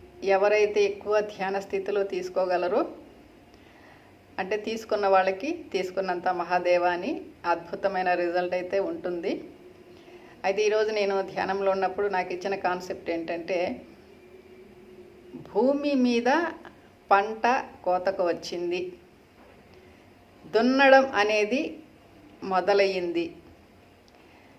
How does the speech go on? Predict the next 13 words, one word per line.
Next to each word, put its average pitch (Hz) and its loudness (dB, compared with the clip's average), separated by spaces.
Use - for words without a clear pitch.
మేలు 254 4
జాతి 247 6
వంగడాలను 214 4
ఒకవైపుకు, 190 2
చచ్చు, 202 0
పే-, 196 6
పుచ్చు, 190 0
బెడ్డ 196 6
ఇవన్నీ 196 4
ఉంటాయి 180 -2
కదా, 156 -4
వాటన్నిటినీ 214 2
ఒకవైపుకు 196 2